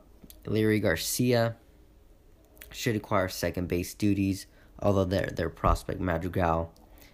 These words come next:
could eventually take over that. Then you got third baseman Yoan Moncada, had a solid season last year, which earned him a contract for five years, seventy mil.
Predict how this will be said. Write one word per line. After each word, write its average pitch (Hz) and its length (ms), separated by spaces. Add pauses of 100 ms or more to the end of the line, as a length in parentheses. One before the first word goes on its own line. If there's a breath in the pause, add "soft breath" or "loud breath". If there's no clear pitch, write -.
(140 loud breath)
could 98 360
eventually 92 520
take 85 280
over 87 240
that. 82 340 (720 soft breath)
Then 107 140
you 101 80
got 92 280
third 107 300
baseman 101 440
Yoan 92 280
Moncada, 92 760 (360)
had 101 160
a - 80
solid 95 480
season 98 400
last 92 380
year, 92 80
which 87 200
earned 98 240
him 85 220 (520 loud breath)
a 110 60
contract 110 480
for 85 100
five 92 380
years, 95 260
seventy 95 400
mil. 92 400